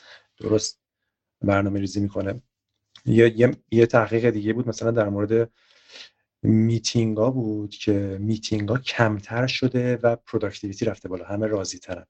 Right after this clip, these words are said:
خب یه مشکلی تو فرآیند جدی کار بوده، می‌دونی؟ میتینگ شاید زیاد بوده، جلسه های بیخود زیاد بوده.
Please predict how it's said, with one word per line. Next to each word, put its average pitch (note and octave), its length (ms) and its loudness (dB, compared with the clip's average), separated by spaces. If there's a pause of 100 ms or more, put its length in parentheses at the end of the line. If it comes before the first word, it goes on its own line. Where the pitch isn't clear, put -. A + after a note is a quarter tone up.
(480)
خب - 340 2 (120)
یه C3+ 120 6
مشکلی F3 460 2
تو - 120 0
فرآیند G#2 600 -2
جدی G2+ 440 -4
کار F#2+ 340 -2
بوده، F#2+ 480 -6 (200)
می‌دونی؟ A2+ 500 0
میتینگ G#2+ 320 -6
شاید A#2+ 180 4
زیاد A#2+ 480 0
بوده، - 220 -20
جلسه F#2 400 -8
های G#2 180 -2
بیخود G#2+ 340 -4
زیاد G#2 500 -6
بوده. F#2+ 260 -16